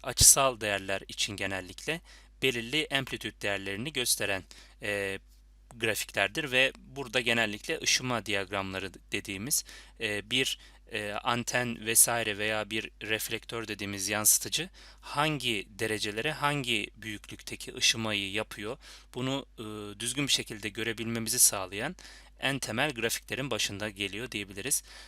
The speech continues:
E, burada bunu şu şekilde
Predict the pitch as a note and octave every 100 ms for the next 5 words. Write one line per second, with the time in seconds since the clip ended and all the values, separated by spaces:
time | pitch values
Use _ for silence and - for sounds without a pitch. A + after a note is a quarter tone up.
0 | - G#2+ A2+ A2+ A2+ C3 E3 E3 D#3+ -
1 | - - - - - - - C#3+ E3 E3
2 | - - - - - D3 C#3 C3 D3 D3+